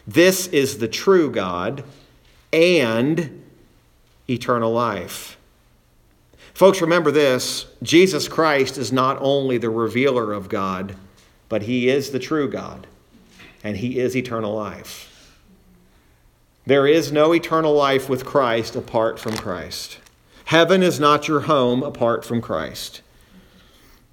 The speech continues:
J-, Christ denies his own honor without the honor of the Father. Verse fifty-six, back in our text, John eight. "Your father Abraham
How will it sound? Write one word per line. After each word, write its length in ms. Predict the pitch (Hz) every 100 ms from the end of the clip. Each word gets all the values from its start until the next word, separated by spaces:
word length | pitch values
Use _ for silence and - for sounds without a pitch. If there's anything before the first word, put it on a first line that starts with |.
| _ _ _ _ _ _ _ _ - _ _ _
J-, 120 | 95
Christ 380 | - 127 123 123
denies 500 | 120 120 123 117 110
his 220 | 120 104
own 180 | 113 113
honor 460 | 120 117 110 95 95 -
without 380 | 101 110 107 107
the 60 |
honor 160 | 101 101
of 60 | 98
the 40 |
Father. 580 | 95 85 80 71 - 120 _ _ _ _ _ _ _ _ _ _ _ _ _ _ _ _ _ _ _
Verse 240 | 135 131
fifty-six, 640 | - 131 117 - 135 117 -
back 240 | 113 110
in 80 | 113
our 80 | 104
text, 340 | 120 113 -
John 220 | 120 104
eight. 440 | 104 107 92 - - _ _ _ _ _ _ _ _ _ _ _ _ _ _
"Your 200 | 127 143
father 500 | 147 156 160 139 131
Abraham 600 | 147 123 104 101 92 85